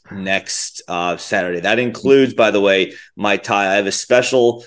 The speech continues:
Florida Gator tie for Rosh Hashanah, the Jewish New Year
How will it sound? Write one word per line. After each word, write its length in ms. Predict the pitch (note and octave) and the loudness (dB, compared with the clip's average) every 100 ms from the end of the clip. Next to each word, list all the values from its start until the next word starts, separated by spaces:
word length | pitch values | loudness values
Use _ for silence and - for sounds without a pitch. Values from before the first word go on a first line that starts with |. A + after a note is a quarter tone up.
| _ | _
Florida 320 | - A2+ A#2 G#2 | -2 2 2 2
Gator 360 | A2+ A2+ G#2+ | 2 4 2
tie 280 | F2+ F#2+ F#2 | 0 -2 -2
for 260 | F#2 G2 F#2 | -2 -2 0
Rosh 240 | G2+ G#2 | -2 -2
Hashanah, 320 | G2+ G2 F#2 | -4 -4 -4
the 60 | E2 | -6
Jewish 380 | F2+ G#2 G#2 F#2+ | -2 -2 -2 -4
New 160 | G#2+ | 0
Year 340 | G#2+ G2 F#2+ | 2 2 0